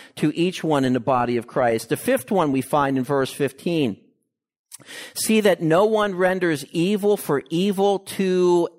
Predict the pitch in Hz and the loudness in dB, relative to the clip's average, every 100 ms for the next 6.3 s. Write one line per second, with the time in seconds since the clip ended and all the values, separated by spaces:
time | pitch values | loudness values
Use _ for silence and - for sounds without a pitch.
0 | - 170 170 165 131 127 104 - _ - | -4 0 0 0 0 0 -2 -8 _ -2
1 | 151 127 170 180 208 196 180 - 180 170 | -2 0 0 2 2 0 -6 -2 0 2
2 | 165 165 - - - - 175 131 98 - | 0 -2 -6 -10 -8 -2 0 2 -2 -8
3 | _ _ _ _ - 165 - 165 123 - | _ _ _ _ -2 -2 2 0 0 -4
4 | - - 196 185 190 196 190 190 - _ | -20 -4 2 2 2 0 -2 -4 -12 _
5 | _ - 147 131 - 165 160 147 - 156 | _ -4 -2 -2 -2 0 2 0 -2 -2
6 | 120 101 95 | 0 0 -2